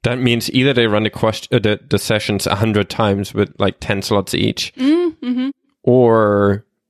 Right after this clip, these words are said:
Speaker 1: or it's going to be a total chaos. I don't think that will
Speaker 2: It
Speaker 1: happen.
Speaker 2: could be. I think someone spoke about that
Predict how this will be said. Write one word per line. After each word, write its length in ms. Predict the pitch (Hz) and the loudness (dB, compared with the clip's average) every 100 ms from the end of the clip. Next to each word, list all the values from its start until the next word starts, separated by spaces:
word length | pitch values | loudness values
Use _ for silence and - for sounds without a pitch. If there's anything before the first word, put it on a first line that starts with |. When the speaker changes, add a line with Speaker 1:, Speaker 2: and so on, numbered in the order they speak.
| - | 0
Speaker 1:
or 140 | 107 | 0
it's 140 | 98 | 0
going 260 | - 107 98 | 0 0 2
to 100 | 107 | 0
be 220 | 98 98 | 0 2
a 160 | 92 65 | 2 2
total 320 | - 101 92 | -2 -2 -2
chaos. 440 | - 95 82 87 - | -2 0 0 -2 -4
I 80 | 98 | -4
don't 140 | 92 | -2
think 180 | - 98 | -2 0
that 120 | 95 | 0
will 160 | 92 - | 2 0
Speaker 2:
It 120 | 359 | 0
Speaker 1:
happen. 60 | - 403 | 2 0
Speaker 2:
could 100 | - | 0
be. 200 | 330 302 | 0 0
I 60 | 277 | 2
think 220 | 330 302 | 0 0
someone 240 | 311 285 | 0 0
spoke 260 | - 269 254 | 0 -2 -2
about 220 | 247 240 | -2 0
that 200 | 233 226 | 0 -2